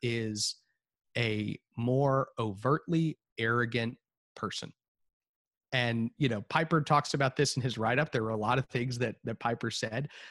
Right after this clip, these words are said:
um, that one could agree with, right? When it comes to, and I think Al Mohler said this in his podcast last Tuesday,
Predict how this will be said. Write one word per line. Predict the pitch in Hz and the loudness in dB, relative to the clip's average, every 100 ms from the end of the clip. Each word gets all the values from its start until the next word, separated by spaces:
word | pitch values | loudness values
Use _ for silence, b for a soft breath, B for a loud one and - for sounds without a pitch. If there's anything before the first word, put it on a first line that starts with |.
| B | B
um, | 127 113 117 123 | -2 0 0 0
that | 127 123 - | 0 0 2
one | 143 156 | 6 6
could | 143 151 | 6 2
agree | 120 117 139 | 2 2 2
with, | 113 82 - | 2 -4 -6
right? | 117 123 | 0 0
When | 135 131 | 2 0
it | 127 | 0
comes | 143 139 - | 0 0 0
to, | 131 120 131 | 0 2 0
and | 131 - | -2 0
I | 143 | -2
think | 151 | -2
Al | - 135 | 0 2
Mohler | 123 127 123 | 2 0 -2
said | - 107 | -2 -4
this | 110 - B B B - | -6 -8 B B B -4
in | 123 | -2
his | 123 117 | 0 -2
podcast | - 107 107 - 98 - | 0 0 0 -2 -2 -2
last | 98 98 | -4 -2
Tuesday, | - 175 170 - | 0 0 0 -6